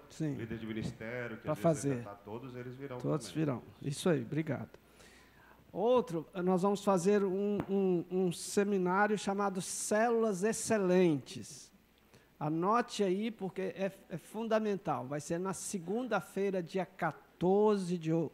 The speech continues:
Speaker 1: de novembro, e na terça, quinze de novembro. Então, se você ia viajar, abandone essa ideia e faz no outro final de semana.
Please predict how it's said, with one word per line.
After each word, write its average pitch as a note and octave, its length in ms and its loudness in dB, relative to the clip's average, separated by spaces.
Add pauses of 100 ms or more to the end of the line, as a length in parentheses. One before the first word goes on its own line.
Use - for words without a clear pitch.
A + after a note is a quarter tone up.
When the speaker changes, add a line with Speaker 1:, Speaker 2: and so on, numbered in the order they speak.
Speaker 1:
de D3 180 -4
novembro, F3+ 1000 0 (920)
e F3 160 -4
na F#3+ 180 -2
terça, A3 680 2
quinze A#3 640 2
de G#3 160 0
novembro. C#3+ 640 2
Então, G#3+ 220 -6
se - 80 -12
você A#3+ 180 0
ia A3+ 220 4
viajar, F#3 840 2 (1300)
abandone A#3 600 2
essa A3 200 0
ideia G#3+ 760 2 (540)
e F3+ 120 -6
faz A#3+ 360 2
no A#3 120 0
outro A#3+ 200 0
final F#3+ 320 0
de F#3+ 60 -6
semana. F3+ 680 0